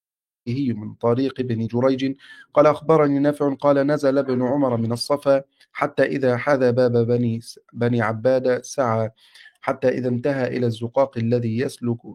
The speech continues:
بين دار بني، بني أبي ح-، أبي حسين ودار بنت قرظة. ومن طريق عبيد الله بن أبي يزيد قال:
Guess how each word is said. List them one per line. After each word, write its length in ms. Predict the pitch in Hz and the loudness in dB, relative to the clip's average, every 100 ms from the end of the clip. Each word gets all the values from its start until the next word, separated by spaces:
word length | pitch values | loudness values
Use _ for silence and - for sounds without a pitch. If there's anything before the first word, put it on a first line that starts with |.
| - | -20
بين 540 | - 131 127 117 110 | -2 0 2 0 -2
دار 380 | 110 139 135 127 127 | 2 4 4 2 -4
بني، 440 | - 127 127 127 - | -2 2 2 -2 -8
بني 380 | - 127 131 139 - | 0 0 2 -2 -2
أبي 280 | 123 120 | 0 0
ح-، 120 | 110 139 | -2 -6
أبي 480 | 143 - 127 117 | -4 -4 -2 -2
حسين 440 | 113 113 - 143 147 _ - - - _ | -4 -8 -4 -2 -2 _ -20 -20 -20 _
ودار 800 | 123 120 139 143 127 123 120 117 | 2 4 4 4 4 2 0 -2
بنت 360 | - 139 139 120 117 117 120 - | -4 -2 -2 -4 -4 -4 -6 0
قرظة. 680 | 135 131 123 131 135 135 135 - - - - | 2 4 2 0 0 -4 -6 -14 -20 -20 -6
ومن 220 | - 139 147 | 0 0 2
طريق 360 | 143 156 156 | 2 2 0
عبيد 360 | 139 131 143 139 | 0 2 0 0
الله 420 | 135 151 151 147 | 0 0 0 -2
بن 340 | 123 120 120 | -4 -2 -2
أبي 320 | 120 123 123 120 | -2 -2 0 2
يزيد 320 | 117 135 131 | 0 -2 -6
قال: 440 | - 135 131 135 | 0 2 4 2